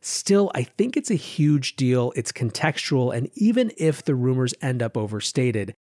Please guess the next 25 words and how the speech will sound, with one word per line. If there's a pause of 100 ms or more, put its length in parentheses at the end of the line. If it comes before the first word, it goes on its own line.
(160)
it's
been
long
overdue
for
me
to
do
a
little
review
about
what's
been
going
on
in
China's
economy (220)
and
how
larger
sets
of
issues